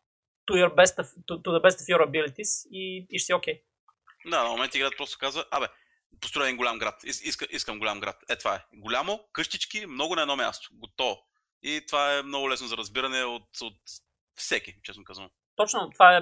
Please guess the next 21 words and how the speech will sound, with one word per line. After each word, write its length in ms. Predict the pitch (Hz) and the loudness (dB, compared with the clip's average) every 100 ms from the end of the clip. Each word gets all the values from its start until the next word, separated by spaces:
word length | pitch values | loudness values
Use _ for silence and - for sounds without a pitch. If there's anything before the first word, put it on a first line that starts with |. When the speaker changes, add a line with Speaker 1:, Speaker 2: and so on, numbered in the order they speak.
| 170 | 4
Speaker 1:
някакъв 320 | 190 185 190 | 0 2 -2
accessibility 580 | - 170 165 165 156 151 | -2 -2 -2 -4 -4 -4
бонус, 240 | 160 175 | -4 -4
който, 380 | - 170 175 165 151 | -4 -6 -6 -10 -8
въпреки 360 | 156 170 - 196 | -6 -4 -6 -4
че 260 | 185 165 175 | -2 -2 -4
не 220 | 165 180 | -4 2
е 40 | |
от 140 | 180 180 | 2 2
най-простите 640 | 175 - 180 165 - 165 | 0 2 0 0 0 4
roll 240 | 151 147 | 6 4
and 20 | 139 | 4
write-ове, 280 | 143 135 | 2 2
защото 320 | 165 170 165 156 | -4 -4 -4 -6
ако 140 | 147 | -6
го 60 | 143 | -6
сравним 320 | 151 147 151 | -6 -6 -4
с 220 | 147 143 | -4 -6
Gunshot 340 | 147 147 147 | -8 -8 -10
Clever, 360 | 131 151 131 131 | -4 -4 -4 -6
нали, 320 | 127 165 - | -10 -8 -10